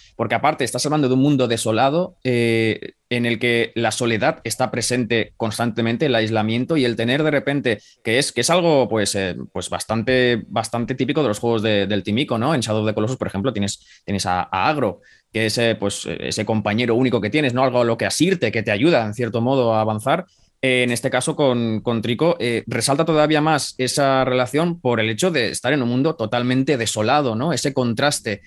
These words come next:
que hace que la relación, pues, eh, re-, se refuerce todavía más, ¿no?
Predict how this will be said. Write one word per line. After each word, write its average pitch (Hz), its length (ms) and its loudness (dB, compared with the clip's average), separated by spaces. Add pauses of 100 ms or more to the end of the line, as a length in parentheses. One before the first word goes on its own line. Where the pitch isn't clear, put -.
(160)
que - 80 0
hace 120 160 -2
que 131 80 0
la 127 120 4
relación, 123 520 0
pues, - 300 -6
eh, 110 260 0
re-, 110 200 -4
se - 160 -2
refuerce 123 420 -2
todavía 101 400 0
más, 90 240 -4
¿no? 95 160 -6